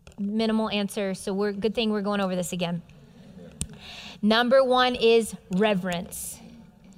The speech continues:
Reverence in God's presence,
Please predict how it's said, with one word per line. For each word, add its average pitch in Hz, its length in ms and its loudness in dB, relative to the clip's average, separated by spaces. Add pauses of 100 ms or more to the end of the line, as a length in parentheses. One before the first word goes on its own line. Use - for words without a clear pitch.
(1300)
Reverence 247 1040 0 (380)
in 262 600 4
God's 240 460 2
presence, 247 960 0